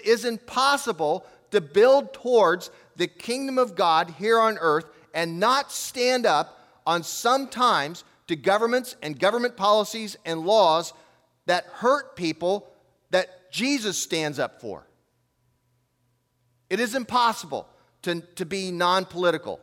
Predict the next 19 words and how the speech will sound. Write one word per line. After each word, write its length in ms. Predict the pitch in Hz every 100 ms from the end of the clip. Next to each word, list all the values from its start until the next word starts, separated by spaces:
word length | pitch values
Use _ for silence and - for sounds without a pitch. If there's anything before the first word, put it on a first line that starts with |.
| _
as 200 | - 143
a 20 | 131
Christian, 480 | - 165 - 92 - _ _ _ _ _ _ _ _ _ _ _ _
because 380 | - 180 202 165
governments 480 | 196 262 240 196 180
will 240 | 196 214
eventually, 600 | 202 160 269 240 165 175
and 180 | 156 170
economic 480 | 165 202 233 233 240
policies 500 | 233 226 214 160 156
will 200 | 156 185
eventually 420 | 185 202 269 285
get 160 | 233 233
around 440 | 220 214 165 151 160 - - _ _ _ _ _ -
to 180 | 240
invading 840 | 233 214 208 151 233 277 214 180 190
upon 380 | 190 185 214 214
moral 400 | 196 208 233 240
ground. 500 | 185 226 247 208 104